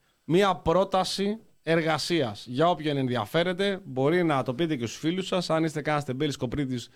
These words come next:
του Άδων-, του Άδωνη Γεωργιάδη και του Πρωτοσάλτη που την κουδουνάτε, ζητούνται εργάτες για μάζεμα ελαιόκαρπου.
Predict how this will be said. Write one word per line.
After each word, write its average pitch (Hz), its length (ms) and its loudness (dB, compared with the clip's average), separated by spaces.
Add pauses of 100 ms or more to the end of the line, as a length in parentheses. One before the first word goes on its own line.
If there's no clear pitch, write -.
(240)
του 143 120 0
Άδων-, 139 360 0
του 131 360 2
Άδωνη 139 220 2
Γεωργιάδη 127 420 2
και 123 60 0
του 120 60 -4
Πρωτοσάλτη 117 500 -2
που 107 80 -6
την 107 120 -4
κουδουνάτε, 160 540 0 (340)
ζητούνται 160 440 2
εργάτες 185 600 2
για 165 200 2
μάζεμα 190 760 2
ελαιόκαρπου. 160 840 0